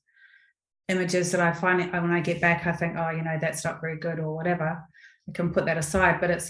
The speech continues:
it's just even being out there and just having the opportunity to shoot. Um, at the moment, I've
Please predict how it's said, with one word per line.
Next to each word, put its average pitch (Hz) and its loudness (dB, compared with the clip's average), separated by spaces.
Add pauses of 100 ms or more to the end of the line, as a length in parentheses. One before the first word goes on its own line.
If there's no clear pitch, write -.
it's - -2
just 202 0
even 170 0
being 165 0
out 170 0
there 160 -2
and 160 0
just 160 -4
having 160 -2
the 165 0
opportunity 170 -2
to 160 -4
shoot. 156 -6 (340)
Um, 160 -2
at 190 2
the 175 -2
moment, 196 4
I've 170 0